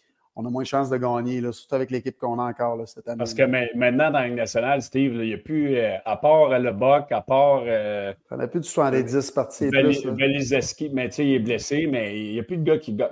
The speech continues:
Speaker 2: qui sont dans le filet pendant soixante-cinq, soixante-dix matchs.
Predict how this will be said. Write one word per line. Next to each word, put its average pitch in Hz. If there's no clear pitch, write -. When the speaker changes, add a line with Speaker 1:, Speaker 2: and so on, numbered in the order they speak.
Speaker 2:
qui 110
sont 123
dans 117
le 107
filet 127
pendant 107
soixante-cinq, 113
soixante-dix 104
matchs. 117